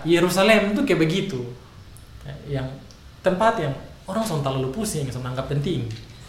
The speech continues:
Gitu. Sebaliknya. Nah, tempat-tempat seperti Korintus, nah itu, ya itu ya mungkin daerah-daerah metropolitan.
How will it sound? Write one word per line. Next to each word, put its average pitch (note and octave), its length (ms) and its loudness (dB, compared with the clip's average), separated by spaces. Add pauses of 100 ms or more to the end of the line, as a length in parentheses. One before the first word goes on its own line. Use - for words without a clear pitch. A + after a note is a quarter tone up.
(420)
Gitu. B2 220 -6 (1300)
Sebaliknya. B2+ 560 -4 (320)
Nah, C#3 320 0 (260)
tempat-tempat D3+ 600 2
seperti C#3+ 320 -2
Korintus, C#3+ 1300 0
nah C3+ 160 -2
itu, C3+ 320 -2
ya C#3 160 0
itu C#3+ 160 6
ya E3 160 10 (240)
mungkin F3+ 480 0
daerah-daerah C#3 560 2
metropolitan. C#3 720 -2